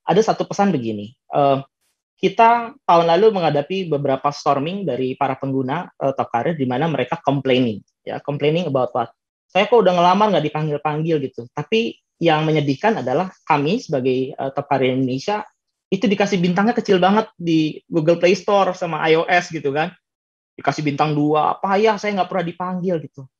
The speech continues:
Ya, jadi ini sebuah quotes yang saya angkat bahwa, "Do we blame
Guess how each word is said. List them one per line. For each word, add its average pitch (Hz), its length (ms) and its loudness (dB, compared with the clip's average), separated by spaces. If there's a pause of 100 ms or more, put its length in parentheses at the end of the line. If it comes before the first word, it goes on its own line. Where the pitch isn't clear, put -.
Ya, 139 240 -2
jadi 160 380 4
ini 190 100 2
sebuah 139 400 0
quotes 151 300 0
yang 143 100 -2
saya 123 300 -2
angkat 185 320 -8
bahwa, 127 240 0 (180)
"Do 180 160 2
we 156 220 2
blame 131 480 -2